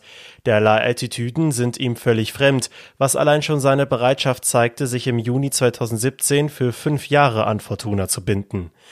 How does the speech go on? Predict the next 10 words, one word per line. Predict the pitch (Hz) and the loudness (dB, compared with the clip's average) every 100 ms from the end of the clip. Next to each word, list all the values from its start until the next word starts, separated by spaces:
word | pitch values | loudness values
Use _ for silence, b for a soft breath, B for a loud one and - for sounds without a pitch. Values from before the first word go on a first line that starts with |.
| B B B | B B B
Einer | 104 101 101 | -8 -6 -2
Phase, | 113 113 117 139 | 2 4 4 2
in | |
der | 123 120 | 2 2
es | - | 2
bei | 120 | 0
Fortuna | - 120 - 143 135 | 0 -2 -2 0 0
nicht | 120 110 - | 0 -2 -6
optimal | 127 139 127 135 143 | -6 -2 0 2 0
lief | 135 | -2